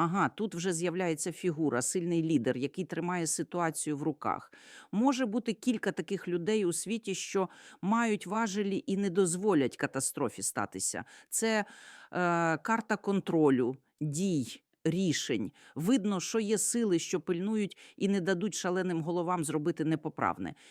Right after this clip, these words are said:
І третя карта, четвірка кубків. А це апатія, втома, зневіра. Багато хто вже втомився боятись. І ті, хто тримають зброю, самі сидять і думають, "А що далі? А чи є в тому сенс?"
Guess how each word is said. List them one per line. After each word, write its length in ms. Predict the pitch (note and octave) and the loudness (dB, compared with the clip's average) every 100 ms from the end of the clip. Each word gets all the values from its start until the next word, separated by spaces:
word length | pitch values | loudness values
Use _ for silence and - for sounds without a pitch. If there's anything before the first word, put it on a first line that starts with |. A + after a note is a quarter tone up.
| - | -4
І 80 | - | -2
третя 320 | G3+ E3+ G#2+ | 0 -2 -2
карта, 400 | - F#2 - F#2+ | -2 -4 -4 -10
четвірка 500 | - D#3 F3 D#3 D#3 | -10 -4 -4 -2 -6
кубків. 460 | - A#2+ - A2 - - - | -4 -6 -4 -10 -10 -16 -6
А 100 | - | -2
це 300 | F3 - C4+ - | 0 0 -2 -2
апатія, 580 | F3 - G#3+ - G3 F#3 | -4 0 -2 -2 -4 -4
втома, 540 | - E3+ B2 G#2 G#2 - - | -2 0 2 0 -4 -8 -6
зневіра. 640 | C#3 F#3 F3 D3 G#2+ F#2+ - - - | 0 2 2 2 0 0 -6 -18 -4
Багато 480 | E3+ G#3+ A#3+ C#4 G#3+ | 0 2 2 0 -2
хто 220 | - A3 | -2 -2
вже 200 | F3 F#3+ | 0 -2
втомився 640 | E3 - F#3+ F#3+ D#3 - | -2 0 0 0 0 -2
боятись. 680 | D3 D#3 C3 D#2 - B1 - - - | -2 0 0 0 -2 -8 -10 -12 -10
І 100 | - | -6
ті, 200 | F#3 C4 | -2 0
хто 180 | A#3+ G3+ | 0 0
тримають 420 | F3+ F#3+ F#3+ D#3 | -2 -2 0 2
зброю, 540 | C#3+ D#3+ B3 C#4 D#3 A#2+ - - - _ | 0 0 2 4 4 2 -2 -20 -20 _
самі 340 | - B3+ A#3 | -2 0 0
сидять 380 | G3+ F#3+ G#3 G3 | 0 0 -2 -2
і 40 | F#3 | -2
думають, 420 | G3 G3 F3+ - - - - | -2 2 0 -2 -18 -8 0
"А 100 | A3+ | 0
що 300 | - D4+ D4 | 2 2 2
далі? 600 | F3+ F3+ A#2+ G#2+ G2+ - _ _ | 2 4 4 4 2 -2 _ _
А 100 | A3 | 0
чи 180 | A3+ A#3+ | 0 -2
є 180 | A3 C#4 | 0 0
в 60 | |
тому 280 | - A#3+ A3 | 2 0 2
сенс?" 580 | - C#3+ D2+ D2+ - - | 0 0 -2 -2 -4 -6